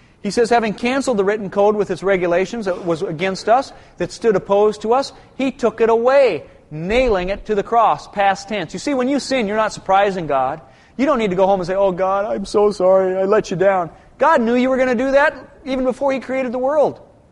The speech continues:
You can't surprise God. He forgave you of what you're gonna do tomorrow, two thousand years ago. Let's look at some other ones before the cross. Matthew five in the Beatitude, "Blessed are those who hunger and thirst for righteousness,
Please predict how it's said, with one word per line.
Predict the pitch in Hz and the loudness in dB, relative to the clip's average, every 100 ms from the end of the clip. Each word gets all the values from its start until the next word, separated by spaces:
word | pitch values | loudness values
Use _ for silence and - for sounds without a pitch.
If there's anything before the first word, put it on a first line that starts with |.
| _ _ _ _ _ _ | _ _ _ _ _ _
You | 247 | -4
can't | 349 277 | -2 -4
surprise | - - 247 247 175 | -4 0 0 0 0
God. | 226 269 247 262 - _ _ - | -2 -2 -6 -10 -14 _ _ 0
He | 294 | 0
forgave | 302 214 180 202 285 262 | 2 0 2 2 2 0
you | 190 220 294 - - _ - | -2 -4 -6 -10 -20 _ -6
of | 196 | 0
what | 233 247 | 0 0
you're | 269 | -2
gonna | 233 | -2
do | 196 240 | -2 -4
tomorrow, | - 196 226 320 202 170 262 - - _ _ _ _ | -4 0 2 4 4 2 0 -6 -20 _ _ _ _
two | 277 262 | 0 2
thousand | 254 247 240 254 | 4 4 2 -2
years | 262 254 | -2 -2
ago. | 262 285 302 156 - _ _ _ _ _ _ _ _ _ _ _ _ _ _ _ _ _ _ _ _ _ _ _ _ _ _ _ - | 0 0 0 -6 -14 _ _ _ _ _ _ _ _ _ _ _ _ _ _ _ _ _ _ _ _ _ _ _ _ _ _ _ -10
Let's | 196 | -2
look | 254 | 0
at | 240 | 0
some | 269 277 | 2 4
other | 294 | 6
ones | 220 165 139 | 4 2 -2
before | 165 165 196 160 | -6 0 2 2
the | |
cross. | - 180 135 135 - - - | 0 0 0 -4 -16 -18 -6
Matthew | 202 214 240 | -2 -2 -4
five | - 269 233 185 | 0 4 4 2
in | 165 | 0
the | |
Beatitude, | 156 160 147 165 135 131 | 0 2 2 -4 -6 0
"Blessed | 277 277 | 0 2
are | 262 226 | 0 4
those | 240 247 240 | 4 4 2
who | 247 | -6
hunger | - 247 226 226 | -2 -2 2 0
and | 208 | 0
thirst | 196 226 - - | 2 2 2 -2
for | 208 | 0
righteousness, | 196 214 170 - 135 | 0 0 -4 -8 -12